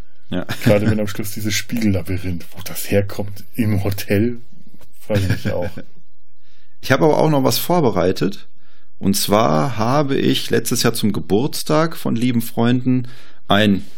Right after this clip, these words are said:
Speaker 1: Spiel in Anführungszeichen gekriegt von Joscha Sauer. Und zwar
Speaker 2: Mhm.
Speaker 1: heißt das Movie-Klischees.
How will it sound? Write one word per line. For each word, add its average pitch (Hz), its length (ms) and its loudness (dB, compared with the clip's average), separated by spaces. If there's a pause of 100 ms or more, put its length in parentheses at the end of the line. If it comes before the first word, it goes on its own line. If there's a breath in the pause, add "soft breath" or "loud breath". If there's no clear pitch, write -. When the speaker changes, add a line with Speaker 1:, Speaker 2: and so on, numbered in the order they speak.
(120)
Speaker 1:
Spiel 98 760 2
in 80 120 -2
Anführungszeichen 85 880 0
gekriegt - 340 -4
von 90 200 2
Joscha 107 360 4
Sauer. 120 560 2 (460 loud breath)
Und - 160 -2
zwar 110 360 4
Speaker 2:
Mhm. 104 40 0
Speaker 1:
heißt 104 240 4
das 101 160 2
Movie-Klischees. 107 1200 2